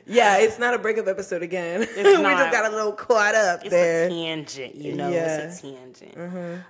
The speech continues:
Speaker 1: Um, so for the Pleasure Principle,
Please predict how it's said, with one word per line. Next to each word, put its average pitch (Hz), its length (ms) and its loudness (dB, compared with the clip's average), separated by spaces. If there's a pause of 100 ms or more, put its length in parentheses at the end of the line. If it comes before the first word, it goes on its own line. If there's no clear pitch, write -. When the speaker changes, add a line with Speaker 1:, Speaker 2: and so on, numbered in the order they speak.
(100)
Speaker 1:
Um, 233 440 -4
so 190 1300 2
for 220 100 -4
the 214 80 -4
Pleasure 233 240 -8
Principle, 196 680 -10